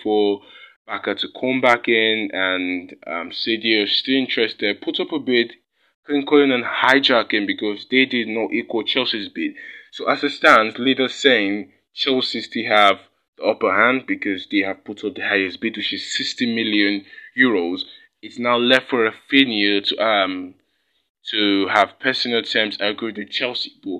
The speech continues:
he's saying, according to rumors, that he will want to play for Barca. So, as a Chelsea fan,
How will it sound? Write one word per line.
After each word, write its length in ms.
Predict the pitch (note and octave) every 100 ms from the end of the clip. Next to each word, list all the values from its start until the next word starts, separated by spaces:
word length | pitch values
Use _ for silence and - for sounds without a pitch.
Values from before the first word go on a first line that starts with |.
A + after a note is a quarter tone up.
| -
he's 480 | - B2+ B2+ -
saying, 420 | - G2+ F#2+ F#2+ F#2
according 580 | - - - C3+ C3 B2+
to 140 | C3+
rumors, 540 | A#2+ G#2+ G#2 G2+ G2 F2+ _ _ _
that 240 | F#2 F2+ -
he 560 | - - A#2+ A2+ A2+ -
will 220 | G#2 G2
want 260 | F#2+ G#2 G#2
to 100 | G2+
play 220 | G2 G#2
for 240 | G2 - F#2
Barca. 540 | - F#2+ F#2 - - - _ _ _ _
So, 400 | - A#2 G2+ - -
as 160 | -
a 40 | -
Chelsea 340 | - B2+ - A2+
fan, 360 | - F#2+ E2+